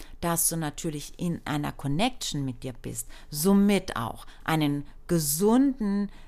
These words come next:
einen gesunden Körper hast, weil du kannst dich ja immer wieder auf dich, auf deine Bedürfnisse zurück, ähm, oder du hast immer Zugriff auf deine Bedürfnisse.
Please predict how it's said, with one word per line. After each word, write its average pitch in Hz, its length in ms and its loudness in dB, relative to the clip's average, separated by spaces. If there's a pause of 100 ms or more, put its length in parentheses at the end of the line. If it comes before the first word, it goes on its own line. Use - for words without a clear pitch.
(140)
einen 170 260 0
gesunden 185 500 0
Körper 214 580 6
hast, 135 260 -8
weil 147 120 -2
du 139 120 -10
kannst 170 480 -2
dich 185 180 -4
ja 185 140 -2
immer 226 440 0
wieder 214 520 -4 (380)
auf 175 260 -2 (100)
dich, 240 400 -4 (240)
auf 165 160 -8
deine 180 240 -2
Bedürfnisse 202 1000 -2
zurück, 202 600 -2 (380)
ähm, 165 680 0
oder 170 160 -6
du 180 140 -2
hast 180 180 -2
immer 190 220 0
Zugriff 185 580 0
auf - 160 -6
deine 156 220 -4
Bedürfnisse. 165 840 -4